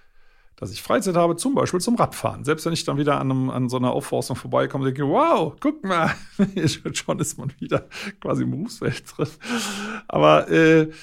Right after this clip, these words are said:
also die so-, sorgt dafür, dass das, was ich nicht kann, ähm, dass das dann trotzdem klappt, ne? Dass ich,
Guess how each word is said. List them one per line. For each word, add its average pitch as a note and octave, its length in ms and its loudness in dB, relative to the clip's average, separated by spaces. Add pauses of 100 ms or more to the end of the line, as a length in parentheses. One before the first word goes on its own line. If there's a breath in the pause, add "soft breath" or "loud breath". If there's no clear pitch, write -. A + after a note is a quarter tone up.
(460 loud breath)
also C#3 160 -2
die F#3 160 0
so-, D#3+ 280 0
sorgt E3 340 4
dafür, E3 360 0
dass C3 240 -2
das, C#3 260 -2
was B2 280 -8
ich - 240 -8
nicht - 340 -6
kann, C3+ 420 -2
ähm, A#2+ 680 0
dass - 240 -8
das - 200 -10
dann G2+ 180 -10
trotzdem G2+ 440 -12
klappt, - 460 -14
ne? A#2 160 -8
Dass G2+ 200 -14
ich, - 220 -16